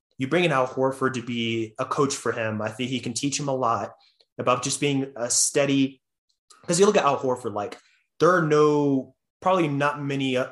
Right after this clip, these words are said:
better guys to come in and just be one of the most steady, consistent. Like, that's what Al Horford built his career on, was just being steady and consistent. So if he can pass a little bit of that down to Williams, and I don't know, I've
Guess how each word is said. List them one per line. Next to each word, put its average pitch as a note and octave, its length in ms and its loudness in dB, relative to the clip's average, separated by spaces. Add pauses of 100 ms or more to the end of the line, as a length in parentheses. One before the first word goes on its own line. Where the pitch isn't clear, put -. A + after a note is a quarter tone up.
better B2+ 380 0
guys A2 440 0
to A2+ 60 -8
come B2 240 -4
in A#2 200 -2
and A2 120 -4
just A2+ 240 -6
be A#2+ 200 -2
one A#2 200 -4
of A2+ 80 -2
the A2 80 -4
most A2 380 0
steady, B2 600 -2 (240)
consistent. C3+ 680 0
Like, A#2+ 120 -4
that's E3+ 160 0
what - 100 -2
Al C#3+ 160 2
Horford C3 340 -2
built C3+ 180 -4
his C3 120 -2
career A#2 340 -4
on, G#2+ 280 -2
was G#2+ 160 -4
just A#2+ 200 -4
being G#2+ 280 -6 (180)
steady B2 460 0
and A2+ 80 -4
consistent. A2 580 -4 (460)
So - 140 -2
if C#3 60 0
he E3 60 4
can E3 140 -2
pass D3 320 -2
a - 20 -8
little C3 160 -6
bit B2+ 140 -2
of - 60 -12
that A#2 360 -4
down A#2 320 0
to A2+ 240 -4
Williams, B2 540 -2
and A2 220 -4 (720)
I C#3 100 2
don't E3+ 140 2
know, D#3 260 2
I've G#2+ 120 -6